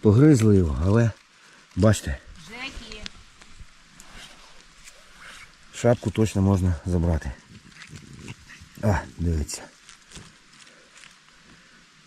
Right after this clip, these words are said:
Speaker 1: От так. Два біленьких є. А воно і трошки нижче. Ну, я спускатись не буду.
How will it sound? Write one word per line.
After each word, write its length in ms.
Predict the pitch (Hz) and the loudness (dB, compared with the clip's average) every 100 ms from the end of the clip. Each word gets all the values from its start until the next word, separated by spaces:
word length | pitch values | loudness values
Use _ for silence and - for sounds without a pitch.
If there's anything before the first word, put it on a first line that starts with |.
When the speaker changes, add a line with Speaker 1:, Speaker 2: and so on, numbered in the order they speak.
| - - - - - - _ - _ _ _ _ - - - _ _ - - - - - - - - | -20 -20 -20 -20 -20 -20 _ -20 _ _ _ _ -20 -20 -20 _ _ -20 -20 -20 -20 -20 -20 -12 -4
Speaker 1:
От 180 | 123 - | -2 -2
так. 340 | 92 - - - _ - _ _ _ _ _ - | -8 -8 -14 -20 _ -20 _ _ _ _ _ -8
Два 220 | 85 107 | -2 2
біленьких 600 | 117 92 98 101 101 - - _ _ - | 4 4 4 0 -4 -12 -18 _ _ -10
є. 340 | 85 82 76 - _ _ _ _ _ _ _ _ - - - - - - - - - - - | -6 -4 -6 -10 _ _ _ _ _ _ _ _ -20 -20 -20 -20 -20 -20 -20 -20 -20 -8 2
А 40 | |
воно 380 | 104 107 156 160 | 4 6 6 6
і 40 | |
трошки 380 | 101 107 95 104 | 4 0 0 0
нижче. 420 | 107 143 - 82 71 - - - - - - - - | 2 2 0 -8 -10 -14 -20 -20 -20 -20 -20 -16 -2
Ну, 120 | 135 | 2
я 120 | 110 | 4
спускатись 460 | 90 104 117 90 82 | 2 -2 0 0 0
не 100 | 104 | 0
буду. 260 | 120 92 | 2 2